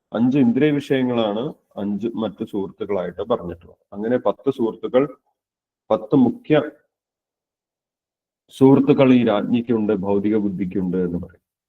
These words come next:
അപ്പോൾ ഭൗതിക ബുദ്ധിയിൽ പെട്ട് കഴിഞ്ഞാൽ ഈ ഇന്ദ്രിയങ്ങളുടെയും ഇന്ദ്രിയ വിഷയങ്ങളുടെയും ആകർഷണത്തിലേക്ക് ജീവാത്മാവ് പോകും എന്നാണ് അത്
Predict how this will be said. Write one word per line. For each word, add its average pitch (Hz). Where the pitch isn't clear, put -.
അപ്പോൾ 104
ഭൗതിക 101
ബുദ്ധിയിൽ 120
പെട്ട് 117
കഴിഞ്ഞാൽ 120
ഈ 113
ഇന്ദ്രിയങ്ങളുടെയും 135
ഇന്ദ്രിയ 110
വിഷയങ്ങളുടെയും 117
ആകർഷണത്തിലേക്ക് 127
ജീവാത്മാവ് 113
പോകും 101
എന്നാണ് 98
അത് 113